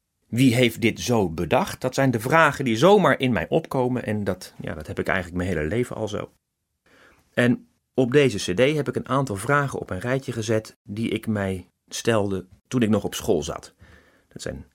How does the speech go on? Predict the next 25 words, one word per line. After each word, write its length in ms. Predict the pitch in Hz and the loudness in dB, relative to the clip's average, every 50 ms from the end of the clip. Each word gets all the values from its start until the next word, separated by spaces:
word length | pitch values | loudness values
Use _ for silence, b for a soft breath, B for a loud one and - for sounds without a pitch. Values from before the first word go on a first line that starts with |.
| _ | _
in 160 | - 98 95 92 | -4 -2 0 2
mijn 220 | 98 90 87 90 | 2 2 2 4
leven 300 | 98 110 113 110 98 87 | 4 6 4 4 2 0
dus 140 | 85 80 - | -4 -6 -2
hele 360 | - 104 113 113 104 - - | 0 2 4 4 2 2 2
oude 280 | - 113 107 98 85 85 | 4 2 4 2 0 -4
vragen, 580 | - 95 101 104 113 117 113 - - 127 113 | 0 2 4 6 6 4 2 0 -4 -6 -4
maar 140 | 98 90 - | -2 -4 -4
het 120 | - - | -4 -6
zijn 200 | - - 85 82 | -6 -6 -6 -4
vragen 340 | 80 87 95 95 95 92 - | -2 0 0 0 0 -2 -6
die 80 | 92 87 | -8 -8
nog 100 | 76 73 | -8 -8
steeds 260 | - - 95 101 - | -6 -6 -6 -4 -4
heel 200 | - 98 90 87 | -4 -2 0 2
leuk 280 | 95 98 107 107 98 - | 4 4 4 2 0 -4
en 140 | - - | -6 -8
spannend 380 | 85 - - - 92 92 87 82 | -8 -8 -8 -8 -8 -6 -6 -6
zijn 220 | - 87 82 80 | -8 -8 -10 -8
om 120 | - 87 87 | -8 -8 -8
te 100 | - - | -6 -8
stellen, 360 | - - - - 139 139 - - | -4 -2 0 2 2 0 -2 -2
wat 160 | 95 85 80 | -6 -6 -4
mij 180 | 98 90 78 - | -4 -6 -6 -6
betreft. 480 | 85 - - 110 170 196 - - - | -8 -6 -6 -6 -6 -6 -10 -16 -20